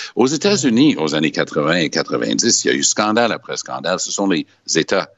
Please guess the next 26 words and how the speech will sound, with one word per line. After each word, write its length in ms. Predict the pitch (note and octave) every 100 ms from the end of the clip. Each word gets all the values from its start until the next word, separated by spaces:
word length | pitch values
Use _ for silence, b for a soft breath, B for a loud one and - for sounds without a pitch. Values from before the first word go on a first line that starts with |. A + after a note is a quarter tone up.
| _ -
qui 140 | F2+
livre 420 | D#2 F2 E2+ D2
les 140 | C2+ C2+
permis 360 | D2+ B1+ C2+
pour, 300 | - B1 - -
pour 120 | C2
les 140 | B1+
résidences, 640 | B1+ C2+ B1+ C2 C2+ B1+ -
les 140 | B1+
nursing 400 | A#1+ C#2+ - C#2+ -
homes, 320 | - A#1 C2+
ce 80 | -
qu'ils 240 | - C2+
appelaient. 360 | B1+ - A1+ - B B B B B
Et 100 | F2+
moi, 220 | D#2+ G2+
j'étais 260 | G2+ E2+ D#2+
président 400 | F2 D2 D#2 D2
de 60 |
l'office, 340 | C#2+ - G#2 -
justement, 440 | D#2+ D2 - C#2+
à 120 | B2+
l'époque, 380 | - - A2+ A#2 -
puis 140 | -
mes 260 | B1+ D2 C#2+
vis-à-vis, 540 | D#2+ D2 D2 C2 D3